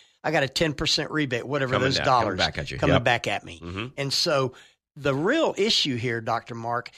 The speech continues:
Speaker 1: is the actuaries that are building these
Speaker 2: The plans,
Speaker 1: plans
Speaker 2: yep.
Speaker 1: and the premiums, because working in insurance for all these years, most insurance plans add a twelve percent annual rate adjustment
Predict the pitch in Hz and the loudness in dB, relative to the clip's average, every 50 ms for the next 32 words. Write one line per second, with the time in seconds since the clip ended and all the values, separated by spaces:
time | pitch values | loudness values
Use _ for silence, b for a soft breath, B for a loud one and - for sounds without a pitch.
0 | B B B 135 127 120 117 123 113 - - - 160 175 - - - - 165 123 | B B B -6 -4 -4 -4 -6 -8 -4 -2 -2 -2 0 0 0 0 0 0 0
1 | 123 120 117 113 110 107 107 110 110 - - - B B B B B 127 135 123 | 0 0 0 0 -2 -2 -4 -4 -2 -4 -4 -6 B B B B B -2 0 0
2 | 127 120 117 113 113 156 180 196 202 190 160 151 131 120 117 117 107 104 127 123 | 0 -2 -4 -2 0 2 2 4 2 2 0 -2 -2 -2 -4 -4 -6 -4 -2 -2
3 | 117 117 117 113 - - - - - 180 196 214 190 107 107 92 - 76 80 135 | -2 -2 -2 -4 -6 -6 -6 -2 0 0 2 2 2 2 2 0 0 -2 -2 -2
4 | 135 - - 90 87 85 - - 147 139 131 131 131 - - - 202 220 269 226 | -2 -2 -2 -4 -6 -6 -4 -4 -4 -2 -2 -2 -6 -6 -4 -2 -2 0 0 -2
5 | 160 127 117 113 123 117 117 127 120 139 135 - 151 131 123 - - B B B | -2 -2 -2 -4 -4 -4 -4 -4 -4 -6 -4 -2 -2 -2 -2 -4 -6 B B B
6 | B B _ _ - _ _ - 120 127 160 196 202 - 226 190 170 156 139 135 | B B _ _ -20 _ _ -12 -4 -2 0 0 0 0 -2 0 0 0 0 0
7 | 135 - 165 170 160 - - 165 151 135 131 - - - - 139 117 - 147 151 | -2 -2 -4 -2 0 0 0 0 0 -2 -2 -2 -4 -4 -2 -2 0 2 4 4
8 | 156 156 156 147 131 131 165 175 165 139 120 117 113 - B B B B B B | 4 2 0 0 0 0 0 0 0 0 -2 -2 -4 -4 B B B B B B
9 | B B _ - 127 135 156 180 214 - - - - 185 165 151 - - 180 175 | B B _ -4 0 2 2 2 2 2 0 0 0 0 0 0 0 2 2 2
10 | 165 143 - - - - - 131 127 123 120 113 113 113 - - B B B B | 0 0 -2 -4 -6 -4 -4 -4 -2 -2 -4 -4 -4 -6 -6 -8 B B B B
11 | B - 143 143 135 135 127 123 120 113 - - - - 180 185 185 196 185 - | B -2 0 0 2 2 0 0 -2 -4 -4 -6 -4 0 2 4 4 4 2 0
12 | - 190 175 - - - 170 165 147 - - B B B B B _ _ _ - | -4 -2 0 0 2 2 2 0 0 -2 -6 B B B B B _ _ _ -2
13 | 143 143 156 165 175 185 185 180 170 175 170 175 - 139 139 151 165 170 151 135 | 0 2 2 2 2 2 2 2 2 0 -2 -4 -4 0 2 2 4 2 2 0
14 | 113 110 117 135 127 123 - - - 127 127 - - | -2 -2 -2 0 0 0 0 -2 -2 -4 -8 -10 -12